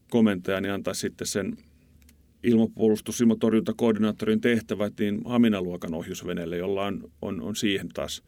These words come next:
ehkä optimaaliset kyvyt ja on vähän nopeutta ja muutakin, jolloin sieltä johdettaisiin taas kaikkea sitä, mitä liittyy ilmaan. Elikkä luodaan taas kerran se ilmatilannekuva ja se, se ilmatilanne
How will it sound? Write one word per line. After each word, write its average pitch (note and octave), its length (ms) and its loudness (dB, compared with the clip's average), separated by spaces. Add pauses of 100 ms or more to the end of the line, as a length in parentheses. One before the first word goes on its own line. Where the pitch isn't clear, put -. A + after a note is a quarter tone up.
(380)
ehkä - 260 -8
optimaaliset D#2 800 -6 (240)
kyvyt F2+ 380 0
ja - 140 -10 (100)
on - 120 -12
vähän G2+ 160 -8
nopeutta E2 520 -6
ja D2+ 80 -6
muutakin, E2 460 -10
jolloin D2+ 240 -8
sieltä F#2+ 280 -2
johdettaisiin - 460 -8
taas F#2 200 -6
kaikkea - 360 -8
sitä, F#2 280 -6 (320)
mitä A2 140 -6
liittyy A2 300 2
ilmaan. D#2+ 360 -4
Elikkä - 240 -8
luodaan F2+ 440 -4 (100)
taas G2 200 -8
kerran G#2 240 -4
se - 120 -6
ilmatilannekuva G#2 840 -2
ja E2+ 100 -6
se, F#2+ 160 -8 (720)
se - 200 -2
ilmatilanne F#2 480 -4